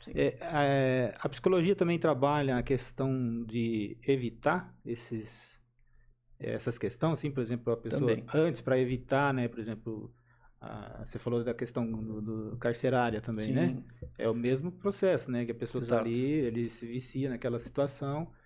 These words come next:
Speaker 1: Sim.
Speaker 2: aí acha que ele é sozinho no mundo,
Speaker 1: Uhum.
Speaker 2: que não tem ninguém por ele.
Speaker 1: Exato.
Speaker 2: Né?
Speaker 1: É, acho que tá
Speaker 2: E
Speaker 1: abandonado.
Speaker 2: esse processo dá pra trabalhar, pra se fazer uma prevenção,
Speaker 1: Sim,
Speaker 2: tanto
Speaker 1: com
Speaker 2: na
Speaker 1: certeza.
Speaker 2: questão das drogas
Speaker 1: Com
Speaker 2: como
Speaker 1: certeza.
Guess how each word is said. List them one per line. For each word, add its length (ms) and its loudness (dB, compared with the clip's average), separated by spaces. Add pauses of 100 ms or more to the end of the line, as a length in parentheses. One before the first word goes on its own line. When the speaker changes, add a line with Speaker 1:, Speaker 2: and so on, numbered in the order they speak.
(200)
Speaker 1:
Sim. 120 -10
Speaker 2:
aí 260 2
acha 280 0
que 60 -4
ele 100 -2
é 60 0
sozinho 540 -2
no 80 -2
mundo, 460 -2
Speaker 1:
Uhum. 40 -2
Speaker 2:
que 160 -6
não 120 -4
tem 160 -2
ninguém 240 -2
por 200 -2
ele. 400 0
Speaker 1:
Exato. 580 -4
Speaker 2:
Né? 260 -4
Speaker 1:
É, 220 0
acho 240 -6
que 100 -8
tá 140 0
Speaker 2:
E 20 4
Speaker 1:
abandonado. 640 2 (200)
Speaker 2:
esse 260 4
processo 540 2
dá 200 4
pra 140 0
trabalhar, 800 2
pra 160 2
se 320 -10
fazer 300 0
uma 100 0
prevenção, 640 0
Speaker 1:
Sim, 240 -4
Speaker 2:
tanto 240 2
Speaker 1:
com 60 4
Speaker 2:
na 80 4
Speaker 1:
certeza. 140 0 (180)
Speaker 2:
questão 80 4
das 200 2
drogas 320 2
Speaker 1:
Com 100 0
Speaker 2:
como 120 2
Speaker 1:
certeza. 560 -4